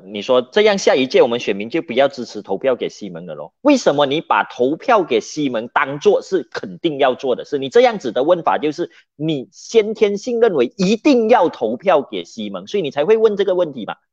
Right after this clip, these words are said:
对吗？政党跟我们是没有亲的哦，林冠英、林吉祥、安华、马萨布这些人，或者是纳吉，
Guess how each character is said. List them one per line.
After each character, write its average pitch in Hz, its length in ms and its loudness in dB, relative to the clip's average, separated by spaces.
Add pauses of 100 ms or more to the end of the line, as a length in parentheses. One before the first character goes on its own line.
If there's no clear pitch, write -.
(400)
对 175 140 0
吗？ 131 160 -2 (1120)
政 247 240 4
党 101 320 -4
跟 165 140 0
我 104 180 -2
们 98 160 -10
是 170 100 -12
没 135 160 -8
有 107 120 -10
亲 110 340 -14
的 87 100 -6
哦， 107 120 -4
林 135 200 -4
冠 185 220 0
英、 196 160 -4
林 165 140 -4
吉 165 180 -8
祥、 147 320 0
安 165 320 -2
华、 139 200 4
马 175 140 -4
萨 143 220 -2
布 175 180 -6
这 262 160 2
些 190 240 2
人， 113 300 0
或 240 100 4
者 127 140 0
是 214 160 -2
纳 175 240 0
吉， 180 260 -4